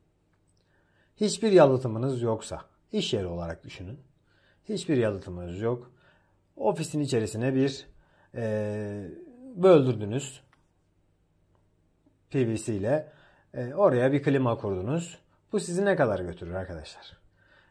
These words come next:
Yani klimayı ne kadar çalıştırırsanız çalıştırın, yani yüksek büyütüler kullanmazsanız, ne kadar çalıştırırsanız çalıştırın,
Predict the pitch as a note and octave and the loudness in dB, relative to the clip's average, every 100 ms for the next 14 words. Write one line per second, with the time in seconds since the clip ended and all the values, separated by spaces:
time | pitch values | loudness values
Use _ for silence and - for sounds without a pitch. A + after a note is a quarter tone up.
0 | - C3+ G3 E3+ G#2 F#2+ - _ _ - | -4 4 4 4 0 -6 -18 _ _ -2
1 | C#3+ F#3+ D#3+ G2+ B2 - _ _ _ _ | 2 4 4 0 -4 -12 _ _ _ _
2 | C3 E3 F#3+ C#3+ G#2 G#2 G2 - A#2+ A#2 | -2 4 6 4 2 -2 -6 -6 -8 -6
3 | F2 F2 G2+ F#2 - F#2 E2+ _ _ _ | -8 -8 -8 -8 -10 -10 -12 _ _ _
4 | _ G2+ G2+ A2+ - C3 B2 A2 A2 G2 | _ -8 -4 -2 0 0 0 -4 -4 -4
5 | F#2+ G#2 G2 G2+ A#2+ - D#2+ D2+ - - | -4 -4 -4 -2 -2 -2 -8 -14 -16 -20
6 | _ _ _ - G3 D#3+ G#2 - G2+ G2 | _ _ _ 2 6 6 4 0 -4 -6
7 | B2 A2+ F2+ E2+ G2+ F#2 - B2 D3+ | -8 -6 -8 -8 -8 -6 -4 -2 -4